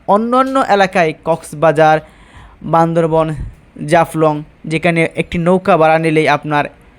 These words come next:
পনেরোশো, দুই হাজার টাকা। সেই তুলনায় সুন্দর একটি নৌকা নীল পানির লেকে বসে সেলফি নেবেন, প্রকৃতির সৌন্দর্য উপভোগ করবেন, নিজেকে প্রশান্তির বাতাস এনে দিবেন,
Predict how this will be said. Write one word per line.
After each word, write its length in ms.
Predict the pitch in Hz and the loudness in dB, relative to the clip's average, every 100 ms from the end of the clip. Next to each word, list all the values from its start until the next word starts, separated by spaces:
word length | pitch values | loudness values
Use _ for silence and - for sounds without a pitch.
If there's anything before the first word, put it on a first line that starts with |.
| _ _ _ - | _ _ _ 0
পনেরোশো, 420 | 170 165 156 165 | 0 0 -4 -4
দুই 160 | 151 156 | -4 -4
হাজার 260 | 156 147 147 | -4 -2 -4
টাকা। 200 | 139 135 - _ | -4 -6 -8 _
সেই 200 | - 208 | 0 0
তুলনায় 380 | 220 247 233 196 - | 2 2 2 0 -4
সুন্দর 280 | 220 233 226 | -4 0 0
একটি 140 | 202 196 | 0 -2
নৌকা 340 | 185 196 202 180 | 0 0 2 0
নীল 220 | 175 175 175 | 0 -4 -2
পানির 280 | 165 156 180 | 0 0 0
লেকে 360 | 180 170 170 165 - - - - - 156 | 0 0 0 -2 -2 -16 -20 -20 -16 0
বসে 320 | 180 - 202 156 - - - _ - - - - | 0 2 2 0 -6 -20 -20 _ -20 -20 -14 -2
সেলফি 340 | 165 165 175 | 0 0 0
নেবেন, 360 | 165 165 160 156 156 165 208 196 | -2 0 2 0 -4 -10 -18 -4
প্রকৃতির 520 | 190 180 180 - 170 147 - _ - - | -2 -2 -4 -2 -2 -2 -10 _ -20 -18
সৌন্দর্য 500 | - 180 185 185 170 | -4 -2 2 2 0
উপভোগ 340 | 165 165 170 - | 0 0 0 2
করবেন, 320 | 175 160 160 160 165 - - _ _ - | 2 4 0 0 -10 -18 -20 _ _ -10
নিজেকে 560 | 165 175 175 196 180 160 - _ _ | -2 0 0 0 0 -2 -6 _ _
প্রশান্তির 480 | 175 - 180 180 160 | 0 0 -2 -4 -2
বাতাস 360 | 147 151 180 - | 0 2 0 0
এনে 160 | 170 156 | -2 0
দিবেন, 300 | 160 160 | 2 2